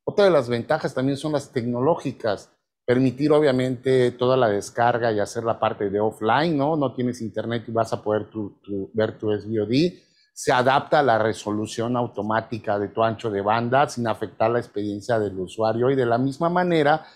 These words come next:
la oportunidad de instalar tal vez hasta un C D N propio a los clientes B two B para,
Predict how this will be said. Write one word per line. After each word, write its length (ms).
la 120
oportunidad 600
de 120
instalar 520
tal 140
vez 160
hasta 220
un 100
C 160
D 140
N 180
propio 560
a 60
los 180
clientes 460
B 140
two 180
B 340
para, 440